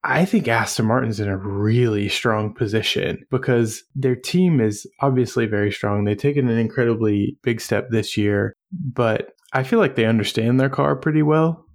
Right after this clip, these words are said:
also because they're pretty darn consistent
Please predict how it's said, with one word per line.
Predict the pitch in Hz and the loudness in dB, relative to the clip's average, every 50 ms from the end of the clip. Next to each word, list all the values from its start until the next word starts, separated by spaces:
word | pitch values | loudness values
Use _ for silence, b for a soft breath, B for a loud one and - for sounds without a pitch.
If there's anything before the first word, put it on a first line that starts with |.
| - | -6
also | - 127 127 - - 160 160 170 165 - | -4 -4 -2 -2 -2 -2 -2 -2 -4 -4
because | - 131 - 131 110 | -4 -2 0 0 0
they're | 113 107 | 0 -2
pretty | 104 - _ - - 143 156 151 156 - 139 123 | -4 -6 _ -6 -2 -2 -2 -2 0 -2 0 0
darn | 120 123 117 110 110 104 | 2 2 2 2 2 0
consistent | - - 110 98 - - - 110 - - - 95 95 - - - | -2 -4 -4 -6 -4 -4 -4 -4 -4 -4 -6 -6 -8 -8 -10 -16